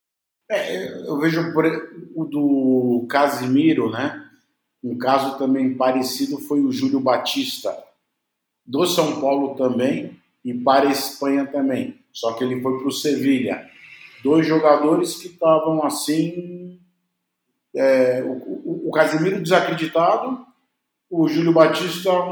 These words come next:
São Paulo não tava dando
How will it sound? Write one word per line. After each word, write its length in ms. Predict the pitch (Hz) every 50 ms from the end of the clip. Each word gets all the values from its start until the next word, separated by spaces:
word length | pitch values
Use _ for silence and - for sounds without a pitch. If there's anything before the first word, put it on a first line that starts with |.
| 160 - - - _ _ _ _ _ - 147 - _ - - -
São 300 | - - 151 143 135 -
Paulo 220 | 151 151 156 160
não 160 | 156 151 139
tava 260 | 147 143 147 147 151 151
dando 560 | 156 151 151 151 147 143 127 - - -